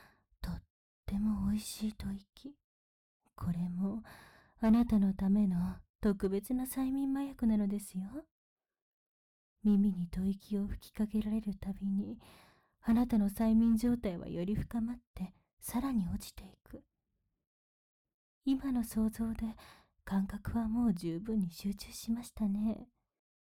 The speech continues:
それでは数字を三つ数えて、あなたの右耳に私の甘くて気持ちいい吐息をたっぷり注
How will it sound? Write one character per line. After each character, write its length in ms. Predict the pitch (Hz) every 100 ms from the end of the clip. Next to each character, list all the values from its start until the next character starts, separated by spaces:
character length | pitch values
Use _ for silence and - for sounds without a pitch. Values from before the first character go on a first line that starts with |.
| _ _ _ _ -
そ 160 | -
れ 120 | 214
で 120 | 240 254
は 160 | 208
数 280 | - - 208
字 180 | 214 254
を 80 | 247
三 160 | 254 -
つ 120 | -
数 260 | - 240 254
え 300 | 262 _ -
て、 140 | 247 - - - _ _ _ _
あ 80 | 214
な 160 | 202 214
た 140 | 202
の 120 | 175
右 300 | 170 180 196
耳 300 | 202 202 202
に 220 | 202 208 - - _ _ _ _
私 520 | 196 175 208 - - 208
の 220 | 196 185
甘 220 | 196 240
く 120 | -
て 160 | - 175
気 160 | 196
持 160 | 196 220
ち 260 | 220 - 254
い 40 |
い 60 | 247
吐 180 | 208
息 300 | 208 - -
を 40 | 208 214 _ -
た 120 | 214
っ 80 | - _ _ _
ぷ 100 | 240
り 140 | 233
注 140 | -